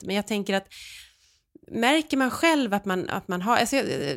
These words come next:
till, till att börja med skulle man gå till sig själv eller rannsaka sig, sig själv. Och då får man ju, att rannsaka sig själv är jättesvårt, att bedöma sina egna känslointryck och, och vad man tänkt och så här, det är ju jättesvårt. Men, men då kan man ju titta på sitt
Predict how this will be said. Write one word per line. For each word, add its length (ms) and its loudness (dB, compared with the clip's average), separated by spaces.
till, 180 -10
till 80 0
att 60 -2
börja 140 2
med 120 2
skulle 120 -6
man 100 -2
gå 120 -2
till 60 -10
sig 100 -6
själv 280 2
eller 120 0
rannsaka 520 -2
sig, 200 -4
sig 140 -2
själv. 200 2
Och 80 0
då 120 -2
får 120 -4
man 140 2
ju, 100 -2
att 160 -4
rannsaka 360 0
sig 80 -8
själv 220 0
är 40 0
jättesvårt, 680 -2
att 80 -4
bedöma 380 -2
sina 180 -6
egna 220 -4
känslointryck 1040 -4
och, 260 -4
och 80 -4
vad 100 -6
man 160 -6
tänkt 280 -6
och 60 -10
så 80 -6
här, 40 -8
det 60 -2
är 20 0
ju 60 -2
jättesvårt. 640 -2
Men, 220 -2
men 120 -2
då 100 -2
kan 220 0
man 80 2
ju 60 0
titta 360 -8
på 220 -4
sitt 420 -8